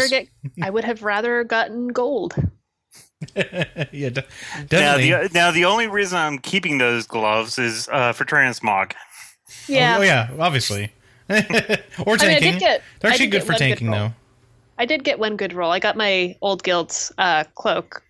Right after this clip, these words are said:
Speaker 2: with the
Speaker 1: Mm-hmm.
Speaker 2: sockets. I, I was pretty happy about that.
Speaker 1: Yeah. And that's
Speaker 2: I
Speaker 1: actually,
Speaker 2: get
Speaker 1: like, one of the, yeah, one of the best. It, it's also, I like that because of where it's located is that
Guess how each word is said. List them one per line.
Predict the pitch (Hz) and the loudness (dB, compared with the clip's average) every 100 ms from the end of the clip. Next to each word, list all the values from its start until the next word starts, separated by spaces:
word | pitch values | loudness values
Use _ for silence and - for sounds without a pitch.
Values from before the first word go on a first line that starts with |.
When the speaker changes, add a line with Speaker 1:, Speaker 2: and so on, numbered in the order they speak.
| _ - | _ -4
Speaker 2:
with | 240 226 | -2 0
the | |
Speaker 1:
Mm-hmm. | 185 | 0
Speaker 2:
sockets. | - 127 180 - | 2 2 -2 -2
I, | 226 226 | 0 0
I | 220 | 0
was | 254 | 0
pretty | - 233 | -2 -2
happy | 185 - | -2 -4
about | - - | -8 -6
that. | 95 82 - _ | -2 -2 -4 _
Speaker 1:
Yeah. | - 107 113 - 180 _ _ _ _ _ - | -4 -2 -2 -6 -16 _ _ _ _ _ -6
And | 170 | 0
that's | 220 240 | 2 4
Speaker 2:
I | |
Speaker 1:
actually, | 254 233 | 4 4
Speaker 2:
get | 202 | 4
Speaker 1:
like, | 175 | 2
one | 160 | 0
of | 165 | 0
the, | 147 | 0
yeah, | 135 131 | 2 2
one | 131 | 2
of | 135 | 0
the | 120 | 0
best. | 127 127 - - | 0 0 -4 -8
It, | 139 180 196 | -6 -4 -2
it's | 185 | 0
also, | 220 220 214 175 165 - - - | 2 2 2 0 -2 -8 -20 -4
I | 147 170 | 2 4
like | 180 180 | 4 2
that | 180 175 170 | 2 2 0
because | 151 156 | 0 0
of | 143 131 | 2 2
where | 139 135 | 2 0
it's | - | 0
located | 131 131 151 147 156 156 | 0 0 2 2 2 0
is | - 120 | -2 0
that | 127 123 123 - | 2 2 0 -4